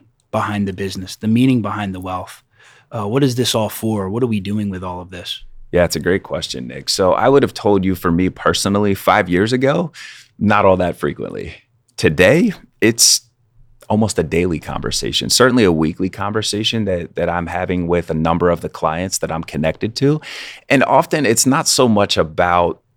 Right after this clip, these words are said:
Speaker 2: you know, what does the wealth mean to them? We're not maybe that direct or explicit about it. But what I'm increasingly learning is as you engage with clients and really listen to what's important to them and, and their priorities,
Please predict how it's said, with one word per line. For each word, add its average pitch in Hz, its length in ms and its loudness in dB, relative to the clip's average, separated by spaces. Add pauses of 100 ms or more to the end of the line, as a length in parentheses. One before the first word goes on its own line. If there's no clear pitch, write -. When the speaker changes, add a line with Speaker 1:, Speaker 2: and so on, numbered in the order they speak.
(320)
Speaker 2:
you 87 120 -8
know, 85 100 -2
what 85 320 -4
does 80 160 -2
the 85 100 -2
wealth 85 540 -6
mean 87 320 0
to 90 260 -2
them? 98 400 0
We're 92 120 -2
not 95 160 0
maybe 85 220 -2
that 85 300 -6
direct 82 420 -6
or 76 100 -6
explicit 87 560 -6
about 107 300 0
it. 123 160 -2 (460)
But 101 140 4
what 113 120 4
I'm 101 160 2
increasingly 98 720 0
learning 82 540 0
is 80 360 -4
as 104 300 0
you 98 340 0
engage 87 500 -4
with 87 140 -6
clients 85 460 -4
and 85 120 -6
really 85 220 -2
listen 98 480 0
to 95 120 -4
what's 90 240 -2
important 78 500 -2
to 87 60 0
them 85 220 -2
and, 80 240 -6
and 85 140 -8
their 80 140 -4
priorities, 87 880 -4